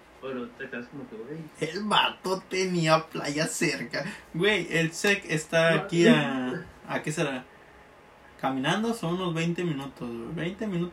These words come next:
Speaker 2: quince, veinte minutos, güey. En carro son cinco, güey. Pero el
Speaker 1: Ah.
Speaker 2: pinche SEC está en medio de una puta plaza, güey. El sei, perdón, el sei está en medio de una pinche plaza, güey.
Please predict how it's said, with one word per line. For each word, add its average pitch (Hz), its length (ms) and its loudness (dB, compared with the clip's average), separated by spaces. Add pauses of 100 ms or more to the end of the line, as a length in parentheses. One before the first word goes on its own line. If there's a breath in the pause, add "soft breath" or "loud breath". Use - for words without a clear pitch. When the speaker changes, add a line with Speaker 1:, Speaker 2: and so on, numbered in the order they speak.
(120)
Speaker 2:
quince, 285 320 -2
veinte 247 260 2
minutos, 165 440 0
güey. 117 140 -4
En 131 100 -2
carro 170 340 2
son 127 260 -6
cinco, 135 420 -4
güey. 110 160 -12 (760 loud breath)
Pero 156 200 0
el 147 80 2
Speaker 1:
Ah. - 60 -12
Speaker 2:
pinche 175 420 2
SEC 226 300 4 (260)
está 233 420 2
en 190 80 2
medio 208 160 2
de 214 80 2
una 214 180 0
puta 208 320 0
plaza, 214 400 0
güey. 165 200 0 (800)
El 156 200 2
sei, 214 320 4
perdón, 147 320 -2
el 143 80 -8
sei 185 140 0
está 202 140 -2
en 196 60 -2
medio 202 160 -2
de 202 60 -4
una 190 100 -6
pinche 190 260 -8
plaza, 190 280 -4
güey. 151 120 -4